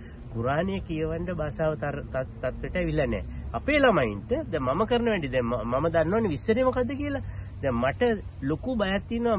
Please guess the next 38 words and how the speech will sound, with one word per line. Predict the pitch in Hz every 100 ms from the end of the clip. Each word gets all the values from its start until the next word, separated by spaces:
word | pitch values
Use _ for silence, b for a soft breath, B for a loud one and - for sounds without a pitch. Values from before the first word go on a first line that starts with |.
| 160
මගේ, | 165 202 196 131 113 B B
අ, | 120 107 104 104 120
මගේ | 131 175
මිනිපිරි | 180 208 269 233 147 135 254 - - - -
අවුරුදු | - 156 190 143
හයයි. | 170 131 120 247 - B B
මෙයා | 117 139 196 262 254
වෙනම | 151 170 254
පැත්තකට | 294 262 226 208 196
යයිද | 180 156
කියලා. | 127 123 117
දැන් | 185
මම | 202 208 262
ගෙදර | 208 190 233
ඉඳලා, | 254 247 285 320 285 B B -
අ, | 160 151 151 143 139
සාදුගෙන් | - 156 180 214 208
අහන්නද | 190 180 196 196
පුතේ, | 180 170 170
දැන් | 165
බුදු | 160 180
පිළිම | 180 165
තියෙනවා | 160 160 160 139
දුවලා | 147 135 127
ගෙදර. | 123 139 120
අ, | 175 - - - - 131 123
පො-, | 143 135
මොන | 147
හරි | 175 190 175
වැරදුනහම | 151 165 190 202 180
පොඩ්ඩක් | 170 170 -
ඉන්න | 180 175
පුතේ | 180 190
මං | 185
සාදුගෙන් | 165 151 160 175 170
අහන්නම් | 160 165 165
කියලා | 156 170 185
හිටන් | 208 285